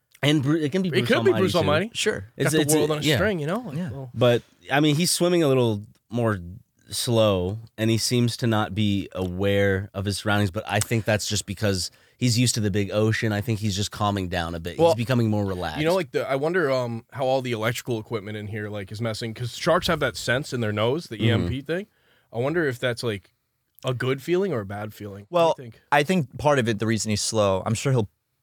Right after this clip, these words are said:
Speaker 3: get a little more pep in his step, was we had him, when we were m-, putting him in the tank, we did have him out of the water for about two hours.
Speaker 2: Oh, oh.
Speaker 3: Um,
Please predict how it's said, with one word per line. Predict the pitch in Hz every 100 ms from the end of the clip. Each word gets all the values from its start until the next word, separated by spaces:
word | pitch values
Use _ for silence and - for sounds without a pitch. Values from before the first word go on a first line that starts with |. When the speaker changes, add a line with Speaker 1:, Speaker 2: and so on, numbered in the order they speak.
| _
Speaker 3:
get | 127
a |
little | 110
more | 107
pep | - 107 -
in |
his | 98
step, | - 104 95
was | 98 95 - - _ -
we | 117
had | 104 117
him, | 101 95 -
when | 110 113
we |
were | 104 92 - - -
m-, | 101 123
putting | - 156
him | 127
in | 113
the | 95
tank, | - 98 -
we |
did | 95 107
have | 107 98
him |
out | 98
of | 98
the | 92
water | 92 92 90
for | -
about | 90 90
two | 101 90
hours. | 85 - - - -
Speaker 2:
Oh, | 165 165 135 98 -
oh. | 123 107 95 _ _ _
Speaker 3:
Um, | 92 90 82 80